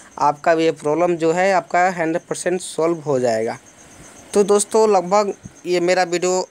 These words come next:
आपको पसंद आया होगा। अब ये video पसंद आया होगा तो अपने दोस्तों के पास और share करिए,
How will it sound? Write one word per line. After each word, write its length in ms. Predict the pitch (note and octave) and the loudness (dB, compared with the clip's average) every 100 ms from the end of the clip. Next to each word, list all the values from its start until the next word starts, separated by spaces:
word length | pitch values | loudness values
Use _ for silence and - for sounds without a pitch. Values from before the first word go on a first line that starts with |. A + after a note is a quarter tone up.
| - | -8
आपको 320 | D3 - E3+ | -8 -8 -10
पसंद 400 | E3 D3 D3 D#3 D3 | -8 -8 -6 -6 -4
आया 240 | C3+ C3 | -2 0
होगा। 280 | A#2+ A2+ A2+ - - - - - - - | -2 -8 -14 -16 -20 -20 -20 -20 -20 -6
अब 140 | - D#3+ | 0 2
ये 160 | E3+ F3 - | 2 0 -2
video 280 | E3+ F3 F#3 | -2 0 0
पसंद 360 | E3+ G3 G3 | 0 0 2
आया 280 | F3+ F#3 G3 | 2 2 2
होगा 400 | F#3+ F#3+ F#3 F#3+ - _ _ _ _ _ _ _ - | 2 0 0 -4 -10 _ _ _ _ _ _ _ -4
तो 420 | F#3 F#3+ F#3+ F#3+ - - - - - - - - | 0 2 0 -2 -6 -20 -20 -20 -20 -20 -14 -2
अपने 300 | - - A3 | -2 2 2
दोस्तों 360 | G#3+ G3 F#3+ B3 | 4 2 2 0
के 100 | A3+ | 0
पास 240 | A3 G#3 G#3 | -2 -2 0
और 160 | G3 | -2
share 260 | F3+ E3 B2+ | -2 -4 -4
करिए, 400 | C#3 C3+ B2+ | -4 -6 -6